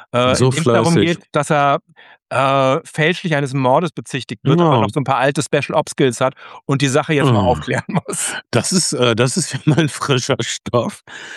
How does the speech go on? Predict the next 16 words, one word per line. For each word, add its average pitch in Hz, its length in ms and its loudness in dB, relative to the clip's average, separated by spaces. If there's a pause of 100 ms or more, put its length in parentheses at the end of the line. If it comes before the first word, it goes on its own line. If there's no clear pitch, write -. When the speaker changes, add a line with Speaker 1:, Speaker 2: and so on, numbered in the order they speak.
(240)
Speaker 2:
Ironie 135 600 2
aus. 98 420 -6 (420)
Hey, 160 360 0 (340)
also, 143 580 4 (680)
äh, 135 420 4
wir 131 320 0
sagen, 160 800 0 (180)
äh, 139 180 0
das 139 180 -4
Kino 196 300 2
ist 135 140 -2
nicht 117 220 -6
tot, 156 360 0
solange 120 540 0
es, 120 260 -4
äh, 110 280 0